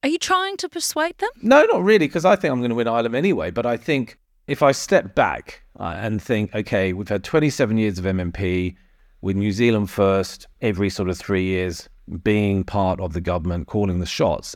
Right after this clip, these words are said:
Speaker 2: and we need something new."
Speaker 1: Shouldn't you be putting a little bit more effort into maybe securing a deal with National, though?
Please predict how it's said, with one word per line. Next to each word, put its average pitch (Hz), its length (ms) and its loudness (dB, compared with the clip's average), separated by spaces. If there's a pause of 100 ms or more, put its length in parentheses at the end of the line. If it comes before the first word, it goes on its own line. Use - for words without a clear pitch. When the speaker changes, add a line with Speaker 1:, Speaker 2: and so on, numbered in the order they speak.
Speaker 2:
and 98 200 -4
we 113 100 2
need 123 220 0
something 135 340 0
new." 127 340 0 (340)
Speaker 1:
Shouldn't 285 320 -4
you 254 100 -4
be 254 100 -4
putting 220 300 -6
a 196 40 -6
little 185 260 -4
bit - 180 -10
more 226 260 -6
effort 233 260 -6
into 247 540 -6 (420)
maybe 247 240 -6
securing 254 540 -6
a 262 40 -4
deal 247 280 -4
with 262 180 -12
National, 269 380 -6
though? 370 200 -10